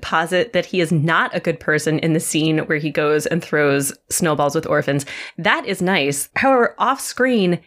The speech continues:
his mother is standing alone on a stage while her son just doesn't show up.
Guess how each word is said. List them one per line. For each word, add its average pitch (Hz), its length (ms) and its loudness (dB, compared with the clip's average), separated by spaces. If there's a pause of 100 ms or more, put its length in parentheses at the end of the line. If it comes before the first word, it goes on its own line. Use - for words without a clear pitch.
his 226 260 0
mother 208 420 4
is - 160 0
standing 190 460 2
alone 180 560 2
on 208 200 2
a 196 60 2
stage 190 560 0
while 170 160 2
her 175 140 0
son 202 240 2
just 196 260 0 (200)
doesn't 156 360 2
show 190 300 2
up. 180 180 0